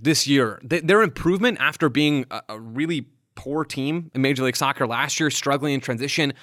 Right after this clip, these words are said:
still trying to figure out how to play and, and how to defend in transition. They've rebounded this year in a big way for a team that's very, very young in Major League Soccer. Josh Wolf has had incredible success with this team, with a squad that I still don't think is as good as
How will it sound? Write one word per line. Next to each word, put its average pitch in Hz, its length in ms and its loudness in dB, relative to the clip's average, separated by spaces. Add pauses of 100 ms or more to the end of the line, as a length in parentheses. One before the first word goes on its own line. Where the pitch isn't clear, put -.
(200)
still - 180 2
trying 190 160 0
to - 80 -4
figure 139 240 0
out 139 300 2
how 139 260 0
to 165 80 0 (220)
play 190 440 4
and, 151 140 4
and 127 140 -2
how 170 160 0
to 160 80 2
defend 151 320 2
in 160 80 2
transition. 139 540 0 (440)
They've 202 300 4
rebounded 139 480 4
this 135 180 0
year 160 80 4
in 131 80 2
a 110 80 0 (360)
big 147 220 2
way 113 300 2
for - 140 0
a 139 60 2
team 165 200 0
that's 143 180 0
very, 143 460 2
very 131 300 2
young 110 340 0
in 113 100 -4
Major 120 240 -2
League 117 160 -4
Soccer. 120 340 -2
Josh 143 380 -2
Wolf 143 200 2
has 123 120 -8
had 139 100 -2
incredible 135 600 -2
success 127 400 -4
with 123 120 -6
this 117 160 -8
team, 139 260 -2 (400)
with 226 120 0
a 240 60 4
squad 196 260 4
that 170 120 0
I 156 100 0
still 208 260 4
don't 196 180 4
think 175 220 0
is 139 120 4
as 127 220 2
good 135 220 6
as 123 400 0